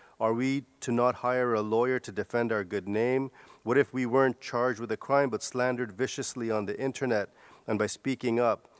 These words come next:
we could essentially prove the false nature of the claims? Do we just stay silent even though the damage is done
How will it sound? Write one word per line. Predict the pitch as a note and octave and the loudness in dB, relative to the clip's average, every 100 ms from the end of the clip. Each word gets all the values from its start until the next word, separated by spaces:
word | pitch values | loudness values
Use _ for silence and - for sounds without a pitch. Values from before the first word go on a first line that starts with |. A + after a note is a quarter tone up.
| _ - | _ -10
we | A#2 | -4
could | A2+ | -2
essentially | G#2+ C3+ B2+ C3 | 0 0 -2 -4
prove | A#2 - C#3 C3 G#2 | -8 -4 -2 0 -2
the | G#2+ | -6
false | B2 B2 A#2+ | 0 0 0
nature | A#2 B2 - A2+ | -2 -2 -2 -2
of | G#2+ F#2 | 0 -2
the | F#2+ | -8
claims? | - A#2 B2 G2 F2+ - - - - | -4 0 2 0 -4 -16 -20 -14 -4
Do | |
we | A2+ | 0
just | A2+ B2 | 0 0
stay | - B2+ | 0 -2
silent | - A#2 A#2+ C3+ C#3+ - A#2+ | 0 2 2 4 2 0 -6
even | B2+ B2+ A#2+ | -4 -2 0
though | A#2+ | -2
the | G#2 | -2
damage | G2+ A2+ B2 A2+ | -2 -2 -2 -4
is | G#2 F#2+ | -6 -4
done | G#2 A#2 B2+ | 0 2 0